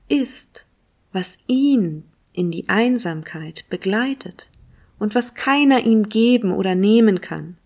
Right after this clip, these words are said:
ist offenbar für ihn wesentlicher als alles, was er besitzen oder auch was er in den Augen anderer sein mag. Ein geistreicher Mensch hat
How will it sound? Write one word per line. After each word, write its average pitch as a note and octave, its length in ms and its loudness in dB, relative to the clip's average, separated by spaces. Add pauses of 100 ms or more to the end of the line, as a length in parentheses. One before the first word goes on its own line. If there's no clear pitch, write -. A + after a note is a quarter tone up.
(400)
ist - 220 -8
offenbar A#3 600 -2
für - 180 -10
ihn F#3 320 -4
wesentlicher G#3 800 -2
als - 260 -12 (160)
alles, A#3+ 680 -2 (180)
was F#3 200 -8
er E3+ 60 -8
besitzen G#3+ 720 -6 (520)
oder C#4+ 340 -2
auch F#3+ 360 -4 (160)
was G3+ 200 -4
er G3 80 -4
in F#3+ 60 -4
den F#3+ 180 -4
Augen F#3+ 340 -6 (100)
anderer G3+ 480 -2
sein C#3+ 400 -10
mag. D3 200 -20 (1200)
Ein D#3+ 240 -6
geistreicher C4+ 760 -2
Mensch F#3+ 400 -2
hat - 360 -14